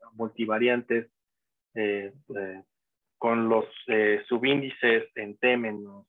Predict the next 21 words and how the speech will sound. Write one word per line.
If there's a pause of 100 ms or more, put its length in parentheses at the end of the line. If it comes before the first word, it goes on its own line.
(320)
una
can-,
en
T
menos
una
cantidad
entera, (320)
voy
a
utilizar
el
operador
rezago.
Entonces,
voy
a
reescribir
el,
el
bar